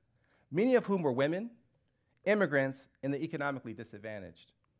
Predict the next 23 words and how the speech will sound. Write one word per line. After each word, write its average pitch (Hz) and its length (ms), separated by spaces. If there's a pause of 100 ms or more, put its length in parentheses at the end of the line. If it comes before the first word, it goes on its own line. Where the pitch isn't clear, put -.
(720)
These 190 160
workforce 226 360
development 208 400
programs 202 420
have 180 140
tried 180 260
to 175 80
develop 160 380
good-paying 165 480
entry-level 143 420
jobs 143 580 (320)
for 185 120
residents 196 560 (480)
that 185 200
lead 247 200
to 269 100
careers 196 400
with 170 140
upward 170 240
mobility, 196 560 (500)
especially 196 540
in 156 100
the 139 140